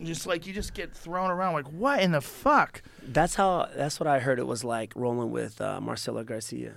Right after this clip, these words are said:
Speaker 1: Oh, yeah, I'm sure.
Speaker 2: Just the, the gorilla strength that guy has got. Just, uh, he doesn't look it. I
Speaker 1: Yeah.
Speaker 2: heard he's just so strong. Ryan Hall told me he was just ridiculous.
Speaker 1: Well, his legs are so preposterously big.
Speaker 2: Yeah.
Speaker 1: And Marcelo was so good at utilizing his legs, like his X guard and his
Speaker 2: Yeah.
Speaker 1: sweeps.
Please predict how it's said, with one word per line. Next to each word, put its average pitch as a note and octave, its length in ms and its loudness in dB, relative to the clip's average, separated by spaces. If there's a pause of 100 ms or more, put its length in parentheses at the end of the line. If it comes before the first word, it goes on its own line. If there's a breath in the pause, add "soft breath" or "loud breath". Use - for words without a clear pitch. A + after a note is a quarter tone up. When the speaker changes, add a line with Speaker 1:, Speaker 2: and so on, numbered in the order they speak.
(100)
Speaker 1:
Oh, A3 140 4
yeah, A#2+ 360 -6
I'm B2 100 -8
sure. - 260 -2
Speaker 2:
Just - 160 -2
the, C3+ 160 2
the B2+ 160 -2
gorilla C3 400 -2
strength B2 400 -4
that G#2+ 120 -6
guy G#2+ 260 -4
has A2 200 -12
got. G2+ 340 -6 (140)
Just, - 320 -6
uh, A#2 60 -4
he A#2 120 -4
doesn't C#3 240 2
look C3 220 2
it. - 120 -8 (300)
I C#3+ 60 4
Speaker 1:
Yeah. D3 140 4
Speaker 2:
heard C#3 140 2
he's A#2+ 160 0
just G#2+ 200 -4
so A2+ 180 -2
strong. G#2+ 300 -6
Ryan D3 240 8
Hall B2+ 180 4
told A2 220 -2
me A2 60 -2
he A2 40 -2
was A2+ 100 -4
just G#2+ 200 -8
ridiculous. - 640 -12
Speaker 1:
Well, C3+ 120 -2
his C3+ 220 -4
legs A2 460 -6
are G2 100 -12
so C3 320 -8
preposterously A#2 880 -8
big. A#2+ 400 -4
Speaker 2:
Yeah. A2 220 -2 (200 loud breath)
Speaker 1:
And C3 360 -2
Marcelo C#3 520 0
was A2 160 -2
so D3+ 360 -2
good C3 240 0
at A2 80 -6
utilizing A#2 720 0
his G#2+ 200 -6
legs, A#2+ 300 -2
like G#2 120 -12
his A#2 180 -10
X B2+ 240 -6
guard B2+ 580 -2
and - 100 -8
his - 140 -4
Speaker 2:
Yeah. C#3+ 60 -8
Speaker 1:
sweeps. C3 560 -6